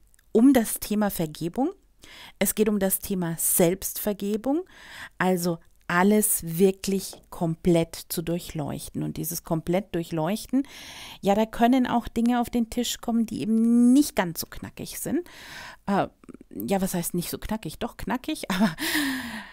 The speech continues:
das kann mit Beziehungen zu tun haben. Ähm, es wird alles auf den Prüfstand gestellt. Also, wir haben zwar hier die Paarbeziehung auf der Karte, aber ich glaube auch,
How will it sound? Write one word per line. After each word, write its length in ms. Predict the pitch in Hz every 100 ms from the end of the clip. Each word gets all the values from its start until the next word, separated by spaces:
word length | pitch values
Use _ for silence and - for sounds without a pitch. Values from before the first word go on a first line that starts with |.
| - _
das 160 | 214 -
kann 160 | 214
mit 180 | 220 202
Beziehungen 640 | 208 - 240 269 214 156
zu 120 | -
tun 380 | 147 - 120 135
haben. 280 | 151 - - - - -
Ähm, 360 | 180 196 175 -
es 200 | - 220
wird 160 | 247 330 -
alles 260 | 277 359
auf 120 | 320
den 180 | 320 302
Prüfstand 600 | 277 277 285 - 151 -
gestellt. 500 | - - - 113 - -
Also, 260 | 165 180 131 - _ _
wir 160 | 175 202
haben 140 | 330
zwar 160 | - 226
hier 180 | 240
die 100 | 302
Paarbeziehung 840 | 247 - 285 381 262 - - 185 -
auf 160 | 170
der 140 | - 165
Karte, 520 | - 143 196 - 254
aber 280 | 202 196 -
ich 180 | 175 -
glaube 460 | 196 214 277 196
auch, 260 | 127 240